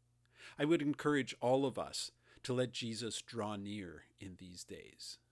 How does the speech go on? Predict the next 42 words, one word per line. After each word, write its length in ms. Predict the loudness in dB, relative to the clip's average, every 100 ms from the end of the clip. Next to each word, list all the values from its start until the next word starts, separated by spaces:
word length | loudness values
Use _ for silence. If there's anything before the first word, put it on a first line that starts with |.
| -16
to 100 | -8
let 180 | -6 -4
Jesus 460 | -6 -6 -6 -8 -6
walk 360 | -4 -6 -8
with 220 | -16 -14
us. 340 | -16 -10 -10 -10 _ _ _ -12
Try 200 | -4 0
a 40 |
little 200 | 2 2
venting 560 | 0 0 0 -2 -6 -8
in 100 | -10
his 180 | -10 -10
direction. 580 | -12 -12 -12 -10 -12 -14 _ _ _ -20 -10
He's 160 | -4 2
asking 460 | 4 4 2 -2 -4
for 260 | -6 -4
us 300 | -4 -2 -4
to 100 | -8
tell 380 | -12 -6 -4 -2
him 380 | -4 -10 -12 -16 _ _ _ _ _
what 260 | -4 -4 -4
we're 100 | -10
talking 480 | -4 -2 -2 -8 -12
about, 440 | -12 -14 -14 _ _ _ -4
what 180 | -4 -2
we're 140 | -4
experiencing, 840 | -4 -8 -4 -2 -2 -4 -8 -10 -14 _ _
what 140 | -18 -16
we 120 | -16
have 100 | -6
suffered, 520 | -4 -2 -6 -10 -18 _ _
what 180 | -18 -16
we 60 | -16
have 140 | -10
lost. 560 | -8 -8 -10 -12 -14 -16 _ _ _ _ _ _ -4
And 140 | 0
then 140 | 0
maybe 360 | 0 -2 -4 -6 _ -4
listen 300 | -2 -2 -4
for 220 | -8 -10
a 40 |
bit. 320 | -10 -14 -16